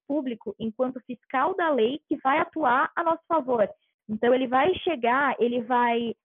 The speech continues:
por exemplo, abrir um inquérito civil pra apu-, apurar o que tá acontecendo, ou ele vai ingressar com uma ação civil pública pra um juiz, de fato, julgar,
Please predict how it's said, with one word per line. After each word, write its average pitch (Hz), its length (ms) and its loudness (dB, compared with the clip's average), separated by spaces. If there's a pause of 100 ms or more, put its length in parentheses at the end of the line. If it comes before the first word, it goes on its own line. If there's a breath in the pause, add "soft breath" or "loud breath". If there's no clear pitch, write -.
por 240 80 -2
exemplo, 226 480 -2
abrir 262 260 -4
um 254 80 -4
inquérito 240 500 -6
civil 269 420 -2
pra 226 140 0
apu-, 220 280 -4
apurar 202 400 0
o 202 40 0
que 202 80 -14
tá 202 100 -2
acontecendo, 247 800 0 (320 loud breath)
ou 285 220 6
ele 269 140 2
vai 247 160 2
ingressar 240 420 0
com 247 100 -4
uma 240 140 2
ação 277 240 -4
civil 269 340 -6
pública 294 480 -2 (360)
pra 240 120 0
um 277 140 0
juiz, 285 420 2
de 277 120 -4
fato, 233 480 -2
julgar, 285 520 0